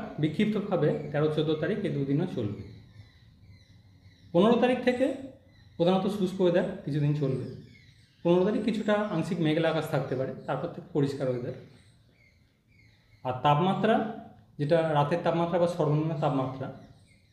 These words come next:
already স্বাভাবিকের থেকে প্রায় তিন থেকে পাঁচ ডিগ্রি মতো বেশি চলছে।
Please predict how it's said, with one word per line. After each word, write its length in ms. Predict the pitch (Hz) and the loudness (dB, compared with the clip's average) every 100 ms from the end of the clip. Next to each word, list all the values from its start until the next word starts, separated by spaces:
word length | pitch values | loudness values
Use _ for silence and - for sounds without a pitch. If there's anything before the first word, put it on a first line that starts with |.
| _ _ _ _ _ _ _ _ - | _ _ _ _ _ _ _ _ 0
already 280 | 143 170 214 | 2 4 2
স্বাভাবিকের 460 | 202 196 208 220 | 4 4 4 4
থেকে 120 | 226 | 2
প্রায় 220 | 220 220 220 | 4 4 4
তিন 220 | 202 196 190 | 2 2 2
থেকে 200 | 208 220 | 2 0
পাঁচ 220 | 180 160 | 0 0
ডিগ্রি 220 | 175 185 | 0 0
মতো 180 | 208 208 | 0 0
বেশি 260 | 165 143 156 | 0 0 -2
চলছে। 340 | 123 107 - | -2 -4 -6